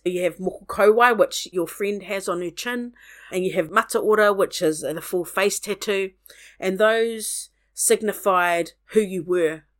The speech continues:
the deeds you've done, who you represent. So even today, we wear them as marks to show who we are. So you'll look at somebody with a Māori moko and you assume straight away that they are,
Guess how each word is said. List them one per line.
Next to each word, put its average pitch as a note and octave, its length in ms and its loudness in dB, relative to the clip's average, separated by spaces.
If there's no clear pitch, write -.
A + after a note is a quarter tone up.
the E3+ 140 -4
deeds F3+ 400 0
you've F3 260 -8
done, D3+ 360 -2
who G#3+ 100 2
you G3+ 200 -4
represent. E3+ 720 -6
So F#3 340 4
even F3+ 280 -4
today, D#3+ 420 -4
we E3 160 -2
wear E3+ 220 -2
them D#3 280 0
as D3+ 580 -6
marks - 440 -2
to D#3+ 260 0
show D#3+ 280 0
who F#3+ 220 2
we E3 220 -4
are. C#3+ 300 -2
So - 160 2
you'll E3+ 300 2
look F#3+ 180 0
at F3+ 140 0
somebody E3 440 -2
with E3 200 -4
a D#3+ 40 -4
Māori D#3+ 320 -2
moko D#3+ 420 -2
and D#3+ 120 -2
you E3 80 -2
assume F#3+ 460 0
straight E3+ 300 0
away E3 260 2
that D3+ 160 -10
they D#3 160 -4
are, D3 200 -4